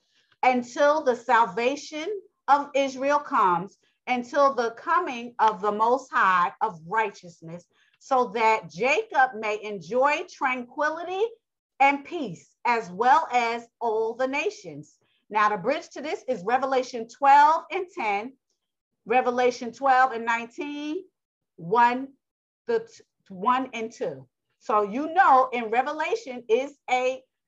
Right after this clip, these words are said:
uh, prophecy. So he just said from the beginning of the world what was gonna happen in the prophetic word by John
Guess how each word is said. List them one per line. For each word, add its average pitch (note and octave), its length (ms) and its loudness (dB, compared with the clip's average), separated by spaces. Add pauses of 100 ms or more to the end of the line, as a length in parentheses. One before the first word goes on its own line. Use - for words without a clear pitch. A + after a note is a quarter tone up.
(100)
uh, G#3+ 280 2
prophecy. B3+ 760 -2 (200)
So C4+ 220 2
he F#4 240 -2
just D#4+ 340 -6
said D4 480 2
from A#3+ 200 2
the A#3 100 -2
beginning D#4 420 -2
of C4+ 80 0
the A#3 60 0
world G#3+ 400 0 (260)
what C4 260 2
was B3+ 160 2
gonna B3 280 -4
happen B3 500 -6
in A3+ 120 -10
the G#3+ 60 -8
prophetic C4+ 540 -2
word B3+ 400 2
by A3 240 4
John G#3+ 720 2